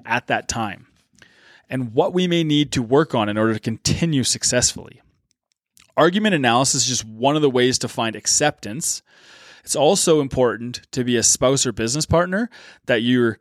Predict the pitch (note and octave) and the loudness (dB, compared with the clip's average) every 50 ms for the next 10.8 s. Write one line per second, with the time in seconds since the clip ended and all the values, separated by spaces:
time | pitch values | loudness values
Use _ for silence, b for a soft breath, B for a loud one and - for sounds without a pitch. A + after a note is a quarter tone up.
0 | _ _ - - C3 C#3+ C#3+ D#3 D#3+ D#3 - - C3+ B2+ A#2 A#2 - _ _ _ | _ _ -4 -2 0 2 2 2 2 0 0 0 0 0 -2 -4 -8 _ _ _
1 | _ _ - C3+ B2+ A2+ A2+ A#2+ B2 C3 - _ C#3 B2+ A#2 - - - C3+ C3+ | _ _ -6 -6 -6 -4 -2 -2 -2 -2 -2 _ -6 -6 -4 -4 -4 -4 -2 -2
2 | B2 A#2 - - - C#3+ C3 G#2+ G2+ - - - - B2 A2+ A#2 A#2+ B2 C3+ - | -2 -4 -4 0 2 2 4 2 2 -2 -6 -2 0 0 2 4 2 2 0 -2
3 | B2+ A#2 B2 A#2 A2+ G2+ F#2+ G#2+ G#2 G#2 G2 F2+ F#2 - - _ _ _ _ _ | -4 -2 0 0 0 -2 -2 -4 -6 -6 -6 -10 -14 -18 -20 _ _ _ _ _
4 | - - A#2+ A2+ B2 A#2 B B B B B B B B B B C#3+ C#3 C3 C3+ | -8 -2 -2 0 -2 -2 B B B B B B B B B B 0 2 4 4
5 | C#3 - - C#3 C#3 C#3+ C3+ B2+ B2 B2 B2 A2+ A#2+ A#2+ A2+ A2 A#2 B2 B2 A#2+ | 2 2 4 4 4 4 4 4 4 2 0 0 2 0 0 2 2 0 0 0
6 | A#2+ A#2 A2+ A2 - B2 A#2+ A#2 A2+ A2 A2 G#2+ A#2 A#2+ A#2+ A#2+ A2 - - C3 | 0 -2 -2 -4 -4 -6 -4 -4 -4 -4 -4 0 0 0 2 2 0 0 2 0
7 | G#2+ G#2 - - F#2 G2 A2 A2+ - - C3+ C3 - - C3 G#2+ G#2 A#2 A#2+ A2+ | 0 0 0 -4 -4 -6 -4 -4 0 2 2 2 2 0 -4 0 2 0 2 2
8 | G#2+ G2+ G#2 - B2+ B2 A#2+ B2 - - C3+ B2 A#2+ A2+ - - A#2+ A2 G#2 - | 2 0 0 0 0 0 0 0 -2 0 0 -2 -2 -2 -4 -2 -2 -2 -4 -4
9 | G2+ A2 G#2+ A#2 A2 - - A#2 A2+ G#2+ - - C#3 B2 A2+ - A2+ - A2+ A#2 | -4 -4 -2 -2 -4 -4 -6 -8 -2 -2 0 2 2 2 2 0 -2 -4 -10 -12
10 | - A2+ G#2 G2+ G2+ F#2+ - - G#2 G2 - F2 E2+ - - | -8 -6 -6 -6 -6 -8 -8 -8 -6 -6 -6 -8 -10 -18 -20